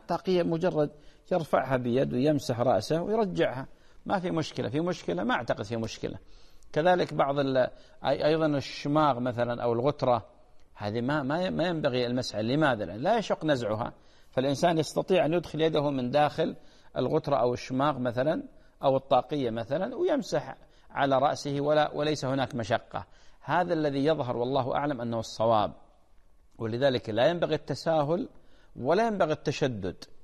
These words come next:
يعني بعض الناس تشدد مطلقًا فمنع، وبعض الناس تساهل لدرجة أنه أباح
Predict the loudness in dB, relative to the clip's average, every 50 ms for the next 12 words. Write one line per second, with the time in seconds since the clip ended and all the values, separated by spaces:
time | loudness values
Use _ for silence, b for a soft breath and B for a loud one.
0 | -20 -20 _ _ -6 -4 -2 0 0 0 0 0 0 0 -2 -2 -4 -6 -6 -6
1 | -6 -4 -4 -4 -4 -4 -2 -4 -2 -2 -4 -2 -2 -2 -2 -2 -2 0 2 2
2 | 2 2 0 -2 -4 -12 b b b b b b -12 -2 0 2 2 2 2 0
3 | 0 -2 -2 -4 -6 -10 -16 -20 -20 -20 -20 -20 -20 -20 -20 -20 -8 -6 -6 -4
4 | -2 -2 2 4 4 4 4 4 2 2 2 2 2 0 -4 -8 b b b b
5 | b b b -6 -2 0 2 4 4 4 2 0 -2 -2 -2 -2 0 0 0 0
6 | 0 0 0 2 2 2 0 0 0 -2 -4 -4